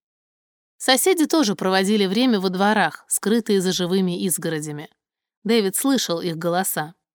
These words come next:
Временами удавалось разобрать пару слов, но чаще доносился лишь приглушённый отзвук разговоров.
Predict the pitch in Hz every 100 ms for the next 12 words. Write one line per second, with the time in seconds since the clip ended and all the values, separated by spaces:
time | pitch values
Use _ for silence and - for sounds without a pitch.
0 | _ _ _ _ _ 208 233 254 302 302
1 | 220 208 202 226 190 - 185 196 202 196
2 | - 180 180 170 262 320 359 - 208 214
3 | - 349 359 262 196 190 190 302 294 208
4 | 208 - 208 190 185 - 277 294 196 175
5 | 202 185 165 175 180 175 165 151 143 -